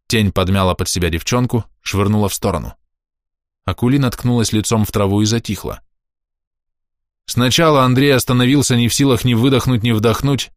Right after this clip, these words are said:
будто железным обручем сдавило рёбра. Потом услышал тонкий свист и удивился, когда понял, что это воздух тонкой струйкой вытекает из его рта.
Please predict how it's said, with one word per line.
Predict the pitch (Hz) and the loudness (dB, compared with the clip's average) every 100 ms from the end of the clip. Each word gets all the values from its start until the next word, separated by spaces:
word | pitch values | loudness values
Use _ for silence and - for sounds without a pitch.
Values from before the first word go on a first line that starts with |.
| _ _ | _ _
будто | 95 110 - 131 | -4 -4 0 0
железным | 127 131 123 120 127 | 2 2 2 2 2
обручем | 127 127 - 123 | 2 0 0 0
сдавило | 110 120 127 127 | 2 2 2 2
рёбра. | 131 92 73 - _ _ _ _ _ _ _ _ _ _ _ _ - | 2 0 -6 -10 _ _ _ _ _ _ _ _ _ _ _ _ -4
Потом | 107 107 147 139 | 0 2 2 2
услышал | - 147 135 127 | 2 2 4 2
тонкий | 131 135 123 120 | 2 2 2 0
свист | - 143 131 131 | 2 0 2 2
и | |
удивился, | 123 113 123 139 131 | 2 2 2 2 0
когда | 113 117 117 | 0 0 2
понял, | 139 135 127 | 2 2 0
что | - 127 | 0 0
это | 117 113 | 2 0
воздух | 123 131 117 110 | 2 0 0 -2
тонкой | 123 123 120 | 0 0 0
струйкой | 110 131 139 127 123 | 0 2 0 2 2
вытекает | 117 120 123 120 113 | 2 0 2 2 2
из | 110 | 0
его | 110 110 101 | 2 0 0
рта. | - 71 | -2 -6